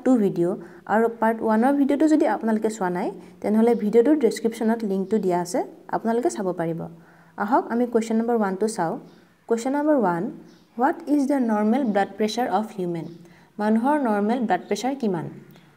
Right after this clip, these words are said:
অপশ্যন এ, ওৱান টুৱেণ্টি শ্লেছ এইটি এম এম এইচ জি। অপশ্যন বি, নাইণ্টি শ্লেছ ওৱান ফৰ্টি এম এম এইচ জি। অপশ্যন চি, ওৱান টুৱেণ্টি শ্লেছ ওৱান ছিক্সটি এম এম এইচ জি। আৰু অপশ্যন ডি,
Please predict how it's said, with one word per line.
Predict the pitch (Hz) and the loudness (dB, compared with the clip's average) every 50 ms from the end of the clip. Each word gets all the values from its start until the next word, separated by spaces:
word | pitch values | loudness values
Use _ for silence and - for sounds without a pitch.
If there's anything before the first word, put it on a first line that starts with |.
| _ _ - | _ _ -2
অপশ্যন | 233 233 226 - - 311 339 330 - | -2 -2 0 -2 -2 -2 -2 -2 -2
এ, | 208 185 180 202 - - - - - - - - | -2 -2 -2 -2 -6 -8 -12 -18 -20 -16 -6 -2
ওৱান | 220 220 233 262 | 0 2 2 2
টুৱেণ্টি | 262 294 285 285 285 320 349 370 | 2 0 0 2 4 4 4 4
শ্লেছ | 339 - 254 247 240 233 233 - - | 2 0 0 2 0 0 0 -2 0
এইটি | 240 226 226 - - - 262 269 269 269 | 0 0 0 -4 -4 -2 -2 -2 -2 -2
এম | 208 202 202 208 | -2 0 0 0
এম | 214 220 | 0 0
এইচ | 214 - 226 220 208 | 0 2 2 2 2
জি। | 196 214 254 320 339 - - - - - - - _ _ _ _ - | 0 -2 -2 -2 -4 -6 -12 -18 -20 -20 -20 -20 _ _ _ _ 0
অপশ্যন | 240 240 233 - - 302 320 311 | 0 0 0 -2 -2 0 2 2
বি, | 240 202 185 196 220 - - - - - - _ 214 | 2 2 2 2 0 -4 -8 -14 -18 -20 -12 _ 0
নাইণ্টি | 214 214 226 233 226 302 339 359 | 2 2 2 2 4 4 4 4
শ্লেছ | 339 - 277 269 269 262 - | 4 2 2 0 0 0 -2
ওৱান | - 220 226 226 | -2 0 0 0
ফৰ্টি | 220 240 233 233 233 254 | 0 0 -2 0 -2 -2
এম | - - 214 208 202 | -2 -2 -2 0 0
এম | 214 220 226 | 0 0 0
এইচ | 220 220 226 214 - - | 2 2 0 0 0 -2
জি। | 240 262 311 - - - - - - - - _ _ _ - | -2 -2 -2 -2 -6 -12 -18 -20 -20 -20 -20 _ _ _ -4
অপশ্যন | 226 226 226 - - 302 311 | -4 -4 -2 -2 0 0 0
চি, | 311 311 - 214 196 208 220 - - - - - - _ - | 0 0 0 0 0 0 0 -4 -10 -16 -20 -20 -20 _ -4
ওৱান | 233 240 247 269 | -2 0 0 0
টুৱেণ্টি | 277 302 302 302 294 339 359 | 0 0 0 2 4 4 4
শ্লেছ | 349 - - 262 254 254 - | 4 4 2 0 0 0 0
ওৱান | 233 226 233 254 | 0 0 2 0
ছিক্সটি | 247 - 262 262 - - - 277 277 - - | 0 -4 -6 -8 -6 -4 -4 -4 -4 -4 -2
এম | 226 214 214 | -2 0 0
এম | 214 226 220 | 0 0 -2
এইচ | 220 226 220 196 - | -2 -2 -4 -4 -4
জি। | - 240 277 311 - - - - - - _ _ _ | -6 -6 -6 -6 -8 -14 -20 -20 -20 -20 _ _ _
আৰু | 247 262 277 | -4 -2 0
অপশ্যন | - 262 262 - - 302 302 294 247 | 0 -2 -2 -2 -4 -2 0 0 0
ডি, | 190 190 | 0 0